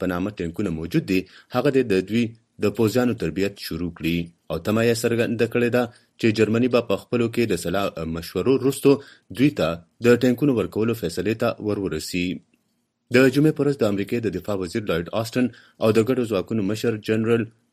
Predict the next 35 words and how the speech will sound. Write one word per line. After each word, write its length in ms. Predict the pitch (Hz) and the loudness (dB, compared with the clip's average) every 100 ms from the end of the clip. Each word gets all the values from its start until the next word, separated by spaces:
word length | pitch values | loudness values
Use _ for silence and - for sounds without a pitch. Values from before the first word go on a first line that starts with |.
| 95 | -2
مارک 240 | 107 113 120 | -2 0 0
میلي 200 | 127 92 85 - | 0 0 -2 -2
ویلي 380 | 87 110 123 123 | -2 0 0 0
وو 160 | 143 | -2
چې 80 | 143 135 | -4 -4
په 60 | 123 | -2
دې 60 | 123 | 0
وخت 140 | 127 - | -2 0
کې 200 | 127 113 | 0 0
جرمني 400 | 92 90 92 139 | -2 -2 -2 0
به 80 | 98 98 - | 2 0 -2
اوکراین 320 | 95 - 120 123 | -8 -2 -2 0
ته 80 | 123 120 - _ _ - | 0 -2 -6 _ _ 0
د 200 | 110 113 | 4 6
لیپرډ 200 | 131 131 113 | 4 2 -4
په 140 | 92 | -4
نامه 180 | 92 104 - | -4 -4 -6
ټینکونه 320 | 87 98 113 - 98 | -6 -4 -4 -4 -2
نه 120 | 107 87 | 0 0
ورکوي. 440 | 76 - 80 85 78 - _ _ _ 85 | -4 -8 -6 -4 -4 -8 _ _ _ -2
د 120 | 80 | -2
اوکراین 320 | 87 101 101 | 0 -2 0
سره 200 | 110 110 - _ _ _ | 0 0 -2 _ _ _
د 140 | 107 107 | 4 6
مرستو 220 | 117 131 117 | 4 0 0
په 60 | 120 | 0
اړه 160 | 117 98 | 0 0
جرمني 300 | 85 87 117 | -2 0 0
کې 100 | 120 107 | -2 0
د 40 | 82 | -2
نړیوالې 360 | 82 90 101 87 | -2 -4 -4 -2
غونډې 260 | - 120 104 | -2 -2 -2
په 60 | - 85 | -2 -4
موقع 240 | 82 107 107 _ _ _ | -2 -2 -2 _ _ _
دوی 100 | - | -4